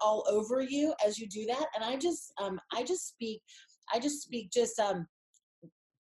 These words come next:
it's hard to explain what I'm seeing for you is I, I just see, like, we were talking off of camera, um,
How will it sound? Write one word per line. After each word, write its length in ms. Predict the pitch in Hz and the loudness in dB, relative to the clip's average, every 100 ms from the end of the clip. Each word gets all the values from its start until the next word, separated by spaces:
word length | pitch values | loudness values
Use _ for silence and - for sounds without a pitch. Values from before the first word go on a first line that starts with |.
| _ - _ _ _ _ _ - | _ -20 _ _ _ _ _ -6
it's 140 | 226 | 2
hard 160 | 285 294 | 2 6
to 100 | 262 | 4
explain 480 | 233 - 240 220 | 4 0 -2 0
what 120 | 208 208 | 0 0
I'm 100 | 196 | 0
seeing 340 | - 240 240 | -4 -2 -2
for 140 | 240 | -4
you 240 | 254 262 269 | -4 0 0
is 180 | 220 196 - | 0 -4 -2
I, 160 | - - | -4 -2
I 80 | 233 | 0
just 320 | 240 294 - | 2 2 2
see, 120 | 277 | -2
like, 260 | 240 214 196 - - | 2 2 2 -10 -8
we 160 | 233 | -6
were 160 | 254 247 | 0 0
talking 360 | 247 254 262 233 - | 0 -4 -6 -6 -2
off 200 | 208 220 | -2 -2
of 160 | 208 | -10
camera, 460 | - 202 202 185 180 - - - 208 | -4 -2 0 -2 -6 -10 -20 -10 -4
um, 300 | 196 196 | 0 0